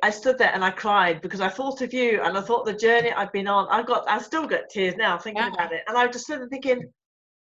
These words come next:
Speaker 1: "Oh my, this is a moment I've been dreaming for, for
Speaker 2: Yep.
Speaker 1: so long. And here I am." And I was just like, <gasps> "Oh," and then just like, "Whew."
Speaker 2: And the thing that makes those moments a thousand times better and deeper and more connected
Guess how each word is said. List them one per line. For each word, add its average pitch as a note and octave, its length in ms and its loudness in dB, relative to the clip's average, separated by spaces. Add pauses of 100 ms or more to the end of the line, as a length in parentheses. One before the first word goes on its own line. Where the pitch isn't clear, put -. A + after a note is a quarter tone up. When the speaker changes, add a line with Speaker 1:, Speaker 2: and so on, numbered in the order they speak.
(380)
Speaker 1:
"Oh B3 100 -12
my, A#3 160 -8 (160)
this C#4+ 200 -12
is A#3+ 100 -12
a G#3+ 80 -4
moment A3 340 -2
I've G#3 120 -4
been G3+ 180 -6
dreaming A3 400 -6
for, E3+ 400 -2 (400)
for A#3 100 0
Speaker 2:
Yep. G#3 180 -2
Speaker 1:
so A3 400 4
long. A3 400 6
And G3 140 -2
here G#3+ 340 0
I G#3 140 4
am." G3 460 4
And G3 180 2
I G#3+ 160 6
was G#3+ 80 0
just G#3 220 -4
like, F#3+ 340 4
<gasps> - 40 -10
"Oh," C4 480 -4 (460)
and A3 140 6
then G#3+ 120 4
just G3 100 -4
like, F#3+ 140 4
"Whew." - 400 4 (720)
Speaker 2:
And D4 120 4
the E4+ 60 0
thing G4+ 180 0
that F4 120 2
makes C#4 260 0
those C4+ 260 4
moments B3 440 0 (140)
a G#3+ 140 -4 (380)
thousand G#3+ 360 0
times G3+ 560 -2
better G3 440 -2
and G3+ 260 -4
deeper A3 420 -4
and F#3+ 520 -8
more G3 280 -4
connected G3+ 500 -2